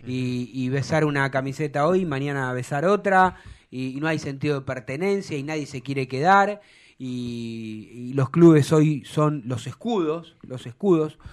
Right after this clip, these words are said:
terminan siendo rehenes de, de los jugadores, porque jugó, vos invertiste en un jugador de los cuatro, cinco, seis años y debutó. Eh, a algunos padres se les sube el humo a la cabeza y dicen, "Bueno, ya tiene mi primer, segundo contrato,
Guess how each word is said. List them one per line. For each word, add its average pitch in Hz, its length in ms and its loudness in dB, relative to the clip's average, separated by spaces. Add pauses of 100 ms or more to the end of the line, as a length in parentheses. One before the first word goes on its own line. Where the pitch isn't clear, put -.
(300)
terminan 135 460 2
siendo 139 340 4
rehenes 131 420 2
de, 113 380 -4
de 117 160 -8
los 113 140 -10
jugadores, 160 680 0 (720)
porque 120 1160 -4
jugó, 131 380 -8 (580)
vos 147 300 -4
invertiste 143 440 -4
en 143 40 -6
un 139 60 -6
jugador 143 220 -2
de 139 40 -2
los 135 100 -2
cuatro, 135 280 -6
cinco, 135 320 -12
seis 147 280 -8
años 185 380 -2
y 123 140 -10 (280)
debutó. 160 680 -2 (440)
Eh, 131 180 -6
a 131 40 0
algunos 147 320 -4
padres 156 360 -2
se 135 100 -10
les 131 140 -6
sube 147 360 -2
el 135 80 0
humo 147 200 -2
a 135 40 -4
la 131 120 -4
cabeza 156 340 -2
y 147 40 -4
dicen, 139 200 -6
"Bueno, 139 160 -4
ya 135 120 -10
tiene 135 200 -12
mi 131 100 -12
primer, 135 300 -14
segundo 143 400 -10
contrato, 147 760 -2